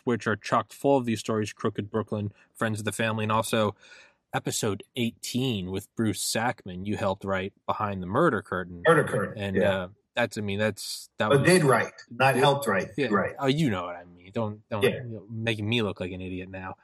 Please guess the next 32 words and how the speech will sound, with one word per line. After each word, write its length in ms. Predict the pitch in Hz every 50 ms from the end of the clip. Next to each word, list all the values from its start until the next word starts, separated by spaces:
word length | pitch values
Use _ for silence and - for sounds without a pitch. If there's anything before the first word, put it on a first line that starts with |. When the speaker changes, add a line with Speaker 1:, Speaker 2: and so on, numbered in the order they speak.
| _ _ _ _ _ _
Speaker 1:
Um, 360 | 117 110 107 104 101 98 95 - _ _ _ _ _ _ _ _ _ _ _ _ _ - - _
but 260 | - 135 123 117 113 - _ _ _ _ _ _ _ _ _ _ _ _ _ _ _
so 320 | - - 143 127 123 123 -
for 140 | - 127
anyone 240 | 123 127 123 117 117
listening, 300 | 127 120 - - 113 107
if 80 | 101 -
you 40 | 120
wanna 120 | 117 113
go 100 | 110 110
grab 220 | 110 113 113 110
those 160 | 113 110 101 98
books, 420 | - - 117 117 113 - - -
um, 420 | 120 117 107 107 104 101 101 101 - _ - - - - - _ _
Crooked 340 | - 170 156 - 139 120 113
Brooklyn 420 | 135 156 151 - - 160 151 147
is 140 | 143 127 -
on 300 | 139 131 127 127 123 127 - _
Audible, 760 | 135 131 139 143 139 135 131 139 147 147 147 143 143 147 147
and 380 | 139 127 123 123 123 123 120 110
Friends 300 | - - 135 135 123 113
of 40 | 127
the 60 | 120
Family 600 | - - 131 131 131 131 135 131 131 131 131 127
and, 600 | 117 113 113 113 113 110 110 110 110 107 107 113
uh, 200 | 113 110 110 110
Behind 280 | 110 104 - 123 120 113
the 40 |
Murder 260 | 113 117 117 117 123 120
Curtain 300 | - 135 131 123 123 113
are 120 | 110 107
on, 200 | 101 104 104